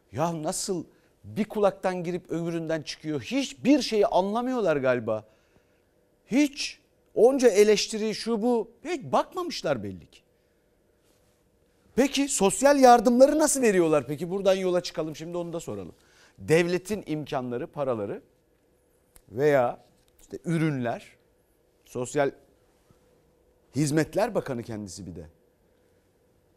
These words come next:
Kuşkulanmayalım mı şimdi? Siyasi amaçlarla mı, propaganda ge-, yapmak için mi dağıtılıyor acaba diye soramaz mıyız şimdi bu durumda biz?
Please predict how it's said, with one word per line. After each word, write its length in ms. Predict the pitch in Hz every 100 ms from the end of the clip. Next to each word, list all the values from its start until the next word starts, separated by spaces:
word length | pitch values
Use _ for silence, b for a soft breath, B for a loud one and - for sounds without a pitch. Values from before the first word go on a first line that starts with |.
| _
Kuşkulanmayalım 880 | - 156 - 196 240 262 254 226 180
mı 80 | 143
şimdi? 500 | - 131 110 110 - _ _
Siyasi 760 | - - 175 185 190 185 226 214
amaçlarla 640 | 160 180 175 175 190 202 214
mı, 200 | 196 -
propaganda 600 | 156 165 175 180 196 190
ge-, 280 | 151 170 - b b -
yapmak 640 | 147 160 175 170 - 190
için 300 | 175 - 208
mi 240 | 233 233 165
dağıtılıyor 640 | 185 196 - 196 196 175
acaba 500 | 170 151 156 170 151
diye 160 | 147 139
soramaz 600 | - 160 175 214 233 170
mıyız 200 | 143 127
şimdi 280 | - 120
bu 100 | 110
durumda 280 | 101 98 92 80
biz? 260 | - -